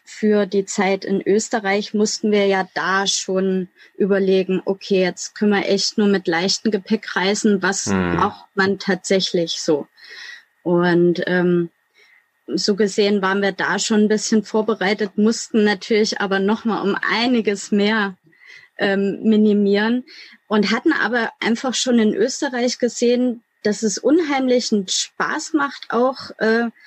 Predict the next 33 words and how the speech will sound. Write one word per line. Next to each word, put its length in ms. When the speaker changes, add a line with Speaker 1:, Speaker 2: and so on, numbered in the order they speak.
Speaker 1:
dass 180
es 120
eigentlich 400
eine 100
schöne 420
Herausforderung 960
ist, 520
äh, 200
auch 140
mal 140
zu 120
improvisieren. 960
Speaker 2:
Hm. 140
Speaker 1:
Also 160
es 120
ist 220
eine 180
Komfortzone 920
f-, 180
zu 160
verlassen 680
und 300
einfach 480
zu 160
gucken, 420
"Hey, 300
ist 240
das 180
jetzt 280
wirklich 400
so 120
dramatisch 920
oder 420